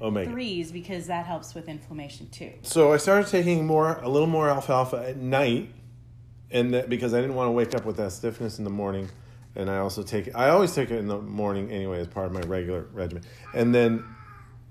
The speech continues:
Speaker 1: the, um, stiffness has been reduced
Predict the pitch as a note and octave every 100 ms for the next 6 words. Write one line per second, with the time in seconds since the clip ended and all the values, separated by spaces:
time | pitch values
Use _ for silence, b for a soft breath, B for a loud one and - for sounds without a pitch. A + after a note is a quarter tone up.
0 | - A2+ G#2+ A#2 A2 G#2+ G#2+ - G#2 G#2
1 | G2+ G2 G2 - - B2+ A#2+ A2+ G2 F#2
2 | G#2+ F2 - G2 F#2 F2 - - - -
3 | - - F#2+ F2 B2+ C#3+ C#3+ -